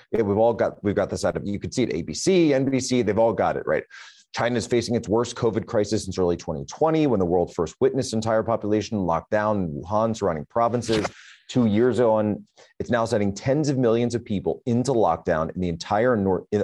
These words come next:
as well as in the northeastern province of Jilin and the southern cities of Shenzhen and Dongguan, uh, with seventeen point five million and ten million respectively. You're talking about fif-, fifty million plus people. Also in Hong Kong, we've got out of the Hong Kong Free Press,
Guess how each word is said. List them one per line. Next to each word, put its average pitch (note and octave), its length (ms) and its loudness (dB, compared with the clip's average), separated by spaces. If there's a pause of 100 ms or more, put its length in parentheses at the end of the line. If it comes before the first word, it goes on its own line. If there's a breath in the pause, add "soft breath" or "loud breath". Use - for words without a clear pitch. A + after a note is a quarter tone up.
as F#2 160 0
well A2 200 2
as F#2+ 100 -4
in E2 80 -8
the D2+ 60 -6
northeastern G#2+ 600 -2
province D#2+ 460 -2 (300 soft breath)
of F2+ 120 -2
Jilin F2+ 680 -2 (640)
and G#2+ 100 0
the G#2+ 60 0
southern G#2+ 320 2
cities G2+ 300 0
of G2 80 -2
Shenzhen F#2 420 -2
and F2 100 -4
Dongguan, D#2 600 -2 (560 loud breath)
uh, F2+ 200 0
with E2+ 220 -4
seventeen B2 460 0
point F#2+ 180 -2
five F#2+ 220 0
million F#2 320 0
and F2 180 -6
ten A2+ 300 0
million G2 240 2
respectively. E2 420 -4
You're E2+ 60 -6
talking D3 240 -2
about F2 160 -2 (100)
fif-, C3+ 140 0 (260)
fifty C#3+ 320 0
million A2+ 580 2
plus - 460 0 (320 soft breath)
people. - 500 -2 (180 loud breath)
Also A#2+ 320 2
in F#2+ 60 0
Hong F2+ 280 -2
Kong, B2+ 380 0
we've F#2+ 140 0
got F#2 180 2
out F#2 100 2
of F2+ 60 -2
the D#2 60 0
Hong F#2+ 200 -2
Kong F2+ 220 -2
Free F2+ 160 -4
Press, B2 400 0